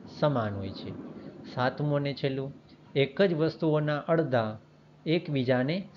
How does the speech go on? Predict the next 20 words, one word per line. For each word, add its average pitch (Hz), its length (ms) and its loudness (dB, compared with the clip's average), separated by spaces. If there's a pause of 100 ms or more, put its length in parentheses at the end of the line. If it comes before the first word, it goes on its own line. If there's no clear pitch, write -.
સમાન 120 340 2
હોય 101 160 -4
છે. 107 140 -10
એક 110 240 -4
જ 131 80 -2
વસ્તુઓના 127 560 -2
આપણે 127 220 0
અડધા 123 320 0
કરી 165 240 0
નાખીએ 123 300 0
તો 113 100 2
બંને 113 340 0
ભાગ 139 300 0
એકબીજાને 131 500 -2
કેવા 151 220 2
બનવાના 120 480 0
છે? 135 200 -6 (420)
સમાન 131 300 2
થવાના 98 380 -6
છે. 101 120 -12